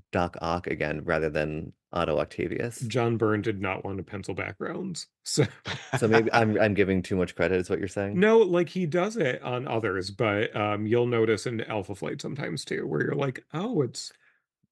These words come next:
Speaker 2: hit the famous Snowbird issue that we'll get to," which is wonderful, but
Speaker 1: I
Speaker 2: also
Speaker 1: love that issue. I thought it was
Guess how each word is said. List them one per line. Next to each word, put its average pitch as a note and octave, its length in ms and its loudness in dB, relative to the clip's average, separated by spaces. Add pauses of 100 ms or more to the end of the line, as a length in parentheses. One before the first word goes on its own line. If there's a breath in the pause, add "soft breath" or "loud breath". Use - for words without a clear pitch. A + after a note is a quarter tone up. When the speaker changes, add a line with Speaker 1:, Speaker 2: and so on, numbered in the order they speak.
(120)
Speaker 2:
hit D#3+ 200 2
the C3+ 80 2
famous C#3+ 360 2
Snowbird A#2 500 0
issue G2 300 -2
that G#2+ 160 0
we'll G#2+ 140 2
get G2+ 260 0
to," C#3 240 -2
which B2 220 4
is A2 120 0
wonderful, B2 720 0
but - 200 -4
Speaker 1:
I A#2 80 4
Speaker 2:
also A#2+ 220 4
Speaker 1:
love C#3 80 2
that E2 160 4
issue. D#2 460 0
I G#2+ 80 -2
thought G#2+ 180 0
it G#2+ 40 2
was F#2+ 180 -4